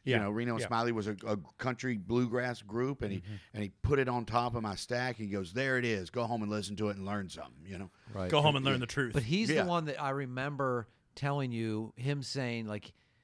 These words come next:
Speaker 3: "There's Japanese investors that fly in and buy stuff. He doesn't need
Speaker 1: Have
Speaker 3: your
Speaker 1: I ever
Speaker 3: business."
Speaker 1: told you about this guy, Cody?
Speaker 2: Yeah.
Speaker 1: Okay.
Speaker 2: But I mean, I, I, but I wanna hear it.
Speaker 1: Yeah. So he, you know, I said to him one time in, during an argument, because we, we were bickering,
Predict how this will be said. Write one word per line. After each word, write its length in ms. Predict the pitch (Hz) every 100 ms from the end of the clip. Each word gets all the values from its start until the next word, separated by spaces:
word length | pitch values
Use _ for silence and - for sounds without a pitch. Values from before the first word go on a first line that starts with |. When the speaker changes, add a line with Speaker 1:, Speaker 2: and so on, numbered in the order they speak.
| _ - - - _ -
Speaker 3:
"There's 240 | 123 107
Japanese 480 | 113 120 117 120 104
investors 520 | 104 120 110 110 92
that 100 | -
fly 320 | - 104 104
in 140 | 104 101
and 140 | 92
buy 220 | 101 101
stuff. 280 | 95 - 110
He 100 | 127
doesn't 200 | 123 110
need 180 | 110 110
Speaker 1:
Have 100 | 113
Speaker 3:
your 60 |
Speaker 1:
I 40 | -
ever 60 | 110
Speaker 3:
business." 40 |
Speaker 1:
told 200 | - 151 143
you 40 |
about 160 | 143 135
this 120 | 131
guy, 160 | 135 127
Cody? 380 | 127 123 123 120
Speaker 2:
Yeah. 140 | - 143 - _ _ -
Speaker 1:
Okay. 240 | 117 107 87
Speaker 2:
But 140 | 147 151
I 40 |
mean, 140 | 135 131
I, 280 | 117 117
I, 20 | 104
but 140 | 101
I 80 | 95
wanna 140 | 98
hear 120 | 95
it. 120 | 87 78
Speaker 1:
Yeah. 220 | 139 131
So 340 | - - 156 143
he, 460 | 131 135 165 156 - _ -
you 120 | 151
know, 100 | 139
I 100 | 151
said 240 | 151 202 185
to 80 | 170
him 100 | 135
one 140 | 127
time 180 | 120 117
in, 300 | 135 143 110
during 260 | 101 175 180
an 60 | 135
argument, 520 | 123 101 95 67 64
because 420 | 117 120 123 -
we, 280 | - 131 131
we 180 | 120 143
were 120 | 135
bickering, 520 | 104 135 - 98 73